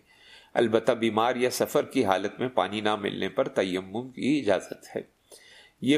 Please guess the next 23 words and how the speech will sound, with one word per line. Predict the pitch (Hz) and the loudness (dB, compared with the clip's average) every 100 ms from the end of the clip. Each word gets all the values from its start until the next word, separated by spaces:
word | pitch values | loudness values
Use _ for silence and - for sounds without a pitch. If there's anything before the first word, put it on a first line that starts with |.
| 139 | 2
حکم | 135 165 | 0 2
اس | 156 - | 2 2
بات | 131 - | 2 2
کی | 156 | 0
عکاسی | 151 117 113 196 | 2 0 2 0
کرتا | - 120 - 104 | 2 2 2 2
ہے | 104 | 2
کہ | 156 156 | 2 2
اسلام | 127 - 101 123 | 0 2 0 0
عبادت | 127 98 - - 170 - | -2 0 2 2 -2 -2
میں | 120 | -4
سہولت | - 92 98 120 151 | -2 0 0 0 0
اور | 143 | 0
صفائی | - 95 101 107 | -2 0 2 0
دونوں | 110 107 135 170 | 0 0 2 0
کو | 95 | 0
مد | 92 92 | -4 -2
نظر | 92 90 85 92 | -2 0 0 0
رکھتا | 82 - - | -2 -6 -10
ہے۔ | - - _ _ _ - _ _ - - - _ | -10 -12 _ _ _ -20 _ _ -20 -20 -20 _
ایک | - 147 - | 0 2 2
طویل | 147 208 220 170 | 2 4 4 4
حصہ | 127 | 4